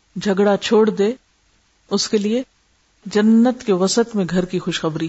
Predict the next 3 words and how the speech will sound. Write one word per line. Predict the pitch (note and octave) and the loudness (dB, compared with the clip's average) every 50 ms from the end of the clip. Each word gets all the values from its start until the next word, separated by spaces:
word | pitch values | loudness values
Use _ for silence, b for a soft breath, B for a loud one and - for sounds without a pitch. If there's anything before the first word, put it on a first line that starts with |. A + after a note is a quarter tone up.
| D#3 D#3+ | -8 -10
ہے۔ | F3+ - _ _ _ _ _ _ _ _ _ _ _ _ _ _ _ _ _ _ _ _ _ _ _ | -16 -16 _ _ _ _ _ _ _ _ _ _ _ _ _ _ _ _ _ _ _ _ _ _ _
تو | - G3+ G3+ - | -2 -2 0 0
انسان | F3+ F3 - - F#3 F3+ F#3+ G#3 A3+ A#3 A#3+ | -2 -2 -2 -2 0 0 2 2 2 2 0